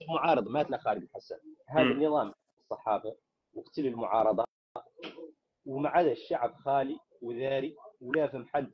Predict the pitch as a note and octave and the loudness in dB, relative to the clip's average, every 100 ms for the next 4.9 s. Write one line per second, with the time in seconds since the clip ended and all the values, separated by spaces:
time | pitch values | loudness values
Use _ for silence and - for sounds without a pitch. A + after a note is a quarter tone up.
0 | _ A2+ A#2 C3+ C3 - B2+ - - - | _ -16 -14 -10 -10 -8 -8 -10 -10 -4
1 | - F#3 F#3 G3+ F3 C#3+ C3 - C3 - | 2 2 2 6 6 6 2 0 0 0
2 | _ E3+ E3+ F3 G#3 F3 F3 F3 E3 G#3 | _ 6 8 8 8 8 8 4 4 8
3 | G#3+ G#3+ A3 G3+ E3 - G#3 G#3 E3 C#3 | 8 8 6 6 4 2 2 6 6 6
4 | - - - - G3 F3 C#3 C3 | 2 -12 -6 4 8 10 12 10